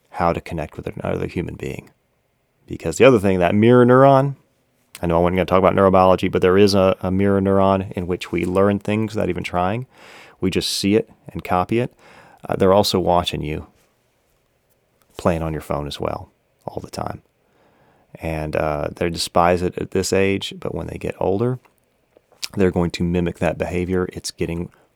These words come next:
wired into their brain. So not only are you retraining yourself as you scroll,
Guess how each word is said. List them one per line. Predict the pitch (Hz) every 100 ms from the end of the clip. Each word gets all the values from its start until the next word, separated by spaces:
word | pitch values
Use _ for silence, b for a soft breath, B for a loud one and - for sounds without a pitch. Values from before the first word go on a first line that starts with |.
| -
wired | 82 80 80 78
into | - 85 78
their | 76 80 76
brain. | 76 73 71
So | - -
not | 82 95 101
only | 98 92
are | 87 87
you | 85 82 80 80 - B B B -
retraining | 101 101 - 101 98 98 95
yourself | 85 - - 92 90 - - 85
as | - 80
you | 82
scroll, | - - 78 65 73